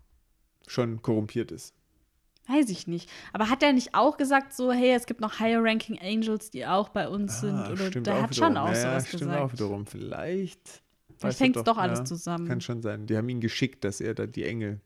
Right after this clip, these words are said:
Speaker 1: bezirzt.
Speaker 2: Ja. Ja, auf jeden Fall,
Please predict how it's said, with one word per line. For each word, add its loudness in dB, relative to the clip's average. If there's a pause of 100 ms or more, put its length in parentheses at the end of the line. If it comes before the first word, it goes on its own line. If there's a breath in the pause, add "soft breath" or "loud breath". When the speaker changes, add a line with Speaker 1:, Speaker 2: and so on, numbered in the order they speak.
(340)
Speaker 1:
bezirzt. -4
Speaker 2:
Ja. -2 (720 loud breath)
Ja, 8
auf 2
jeden 6
Fall, 8